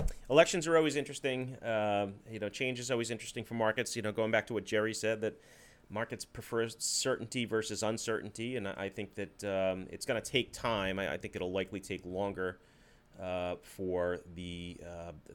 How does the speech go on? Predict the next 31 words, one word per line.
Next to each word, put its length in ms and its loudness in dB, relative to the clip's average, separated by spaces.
the 60 -6
election 400 -4
to 100 -14
be 80 -12
certified 640 0
than 100 -6
it 120 -8
did 160 -6
in 60 -10
two 140 -10
thousand, 420 -6
uh, 320 -8
with 220 -16
Gore 220 -2
and 120 -8
Bush, 440 0
which 180 -12
took 160 -12
forty-three 540 -8
days. 340 0
This 160 -8
will 60 -4
probably 380 -2
take, 280 -6
you 140 -10
know, 140 -6
all 180 0
of 120 -2
two 160 -6
months. 480 -6
Um, 600 -6